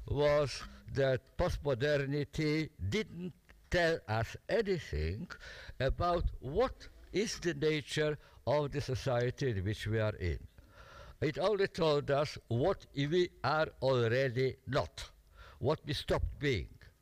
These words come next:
Uh, falsely suggested that we stopped being modern. We haven't stopped being modern. We are not postmodern. We are in modern. But, uh, at the same time, uh, it doesn't, uh, sug-, it didn't suggest anything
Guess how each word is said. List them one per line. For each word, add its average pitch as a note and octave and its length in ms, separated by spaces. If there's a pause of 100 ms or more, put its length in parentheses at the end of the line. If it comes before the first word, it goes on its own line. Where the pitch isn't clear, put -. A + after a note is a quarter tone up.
(600)
Uh, G2 220
falsely C3 560
suggested A#2 680
that G2+ 180
we G2 60
stopped G#2 380 (100)
being D#2 340
modern. C3+ 560
We D#2+ 180
haven't G#2+ 360
stopped A#2 400
being B2+ 320
modern. C#3 500
We G2+ 80
are G2+ 140
not B2 320
postmodern. C#3 760
We G#2+ 80
are G#2 180 (100)
in D#3 280
modern. D#3 600 (560)
But, C#3+ 420
uh, C#3+ 320
at C#3 160
the D3 80
same F#3+ 360
time, D#3 380 (480)
uh, C3 280
it D3 160
doesn't, C#3+ 580
uh, C3+ 240
sug-, A#2 420
it B2+ 260
didn't C3+ 340
suggest C3 680
anything A#2 680